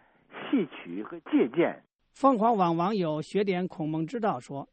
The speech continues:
Speaker 2: ：“应该鼓励教师讲真话，教育学生讲真话。最近十年来，学校要求老师说谎，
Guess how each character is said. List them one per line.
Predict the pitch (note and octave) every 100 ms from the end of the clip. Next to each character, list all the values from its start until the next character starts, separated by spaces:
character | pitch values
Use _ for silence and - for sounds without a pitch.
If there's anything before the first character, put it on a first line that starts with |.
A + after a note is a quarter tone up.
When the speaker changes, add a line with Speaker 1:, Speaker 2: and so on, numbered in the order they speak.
| -
Speaker 2:
：“应 | F#3+
该 | G3 F#3
鼓 | - D3+ D3
励 | F3+ B3 D3
教 | - G#3 D#3
师 | - - A3
讲 | F#3 B2 A#2
真 | A#2 A3 A3
话， | G3 B2 _ _ _ _ _
教 | - G#3+ F#3
育 | D#3+
学 | C#3+ D#3+ A#3+
生 | B3 A#3+ G#3+
讲 | - A#2
真 | - D3
话。 | D3 C3+ - _ _
最 | _ F3+
近 | D#3+ D#3+
十 | - D#3
年 | D#3 D3+
来， | C3 C#3 - _ _
学 | - F#3 A3
校 | B3+ F3+ -
要 | F3 F3
求 | F3 D#3 D3+
老 | C#3 A#2+
师 | - A#3+ A#3
说 | - D3+
谎， | - A#2